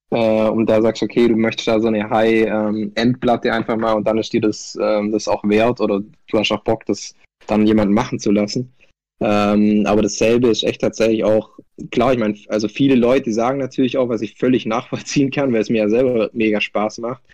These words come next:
äh, aber sagen tatsächlich, ja, hm, ich würd jetzt nie Figuren irgendwie von jemandem anderen bemalen lassen, weil das macht mir so Spaß und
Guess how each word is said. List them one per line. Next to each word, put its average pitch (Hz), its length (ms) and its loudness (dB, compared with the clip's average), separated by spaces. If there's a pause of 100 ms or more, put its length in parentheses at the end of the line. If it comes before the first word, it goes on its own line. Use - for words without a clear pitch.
(360)
äh, 110 140 2
aber 107 240 4
sagen 110 260 2
tatsächlich, 113 380 -2
ja, 110 380 0
hm, 127 480 2 (380)
ich 107 140 -2
würd 123 120 2
jetzt 110 240 -2
nie 131 400 2
Figuren 135 680 2
irgendwie 123 720 4
von 117 160 -2
jemandem 117 340 0
anderen 117 380 -2
bemalen 127 520 -2
lassen, 127 560 -2
weil 113 120 2
das 107 120 -4
macht 117 180 -6
mir 117 100 0
so 113 100 2
Spaß - 480 -2
und 110 240 2